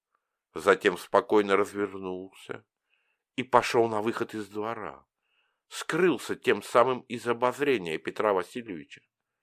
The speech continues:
Петр Васильевич вынужден был прибавить ходу. Потом и вовсе побежал. Оказавшись на выходе из двора, Петр Васильевич не смог увидеть преступника сразу,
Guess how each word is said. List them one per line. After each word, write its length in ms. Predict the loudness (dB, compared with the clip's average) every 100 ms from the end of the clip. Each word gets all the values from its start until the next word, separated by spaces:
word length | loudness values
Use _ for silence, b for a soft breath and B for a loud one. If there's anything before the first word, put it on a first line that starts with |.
| _ _ _ _ _
Петр 300 | -2 2 4
Васильевич 680 | 4 2 -2 -4 -4 -4 -6
вынужден 520 | -4 -2 -4 -4 -6
был 160 | -4 -4
прибавить 420 | -2 0 0 0
ходу. 420 | -6 -4 -4 -10 _ _ _ _ _ _
Потом 320 | -2 2 2 0
и 140 | -2
вовсе 380 | 2 2 2 -4
побежал. 580 | -8 -6 -4 -4 -4 -8 _ _ _ _ _ _ _ _ _
Оказавшись 760 | -2 4 4 6 4 2 -6 0
на 140 | 2
выходе 340 | 2 0 -4
из 260 | -6 -10 -6
двора, 440 | 2 4 4 -2 _ _ _ _ _ _ _ _ _ _
Петр 360 | 4 6 6 4
Васильевич 1000 | 4 2 -2 -8 -6 -8 -12 -20 -20 _ _ _ _ -8
не 180 | -4 -4
смог 480 | -4 0 2 2
увидеть 460 | 0 -2 -4 -8 -8
преступника 640 | -8 -8 -8 -8 -8 -4 -4
сразу, 640 | -4 -4 -4 -4 -10